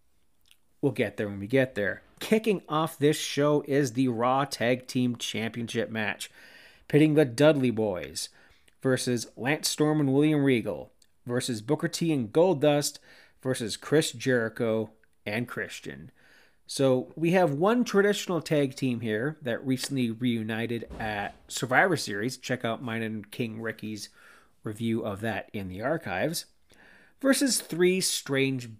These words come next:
bedfellow tag teams. You know, Lance Storm and William Regal have been part of the Un-Americans since July.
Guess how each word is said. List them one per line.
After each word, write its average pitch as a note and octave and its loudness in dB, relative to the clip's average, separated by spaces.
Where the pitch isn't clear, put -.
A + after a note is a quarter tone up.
bedfellow B2 -2
tag F#2+ -6
teams. G#2 -10
You A2 -6
know, G2 -8
Lance A#2 -8
Storm B2+ -4
and A#2 -4
William A2+ -6
Regal A#2+ 0
have A2 -10
been A2 -6
part A#2+ -4
of B2 0
the B2 -4
Un-Americans B2 -4
since G2+ -6
July. B2+ -2